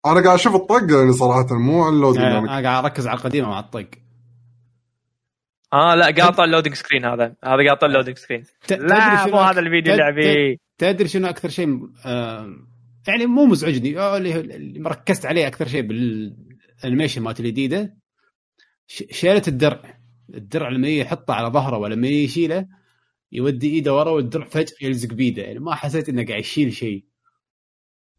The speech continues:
Speaker 2: آه،
Speaker 1: إيه،
Speaker 2: هذا
Speaker 1: إيه.
Speaker 2: حسيته، هذا حسيته تشيب. بس غير كذي، إيه.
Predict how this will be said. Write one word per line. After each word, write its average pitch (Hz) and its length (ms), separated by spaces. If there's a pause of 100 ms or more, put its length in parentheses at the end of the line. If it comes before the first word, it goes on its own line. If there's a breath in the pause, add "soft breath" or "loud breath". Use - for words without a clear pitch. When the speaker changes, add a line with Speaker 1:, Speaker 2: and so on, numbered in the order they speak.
Speaker 2:
آه، 139 440
Speaker 1:
إيه، 151 220
Speaker 2:
هذا 131 80
Speaker 1:
إيه. 131 80
Speaker 2:
حسيته، 156 320
هذا 175 220
حسيته 147 360
تشيب. 117 460
بس 151 180
غير 156 140
كذي، 170 560
إيه. 139 240